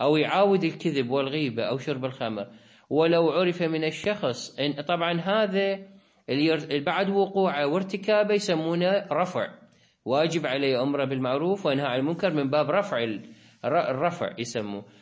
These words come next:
"ولو عرف من الشخص إنه بصدد ارتكاب المنكر"، يعني يريد يشرب الخمر، لأن هو صرح قال: "راح أشرب الخمر"، أو "أذهب للمكان اللي يشرب فيه"،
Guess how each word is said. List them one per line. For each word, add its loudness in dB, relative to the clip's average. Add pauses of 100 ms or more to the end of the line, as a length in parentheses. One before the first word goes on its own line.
(180)
"ولو 4
عرف 2
من 2
الشخص -4
إنه 0
بصدد 2
ارتكاب 0
المنكر"، -6
يعني 2
يريد 4
يشرب 0
الخمر، -4 (460)
لأن 2
هو 4
صرح 0
قال: 0
"راح -2
أشرب -4
الخمر"، -4 (340)
أو 4
"أذهب 0
للمكان 0
اللي -2
يشرب -2
فيه"، -8